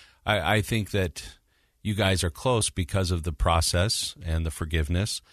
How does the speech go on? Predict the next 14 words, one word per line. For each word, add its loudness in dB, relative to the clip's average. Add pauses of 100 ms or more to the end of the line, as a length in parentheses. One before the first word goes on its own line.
(340)
and 0
to 0
some 0
degree 0
because -4
Dad -2
really -2
does -2
regret -4
that, -4
because 0 (320)
I 0
can -2
tell 2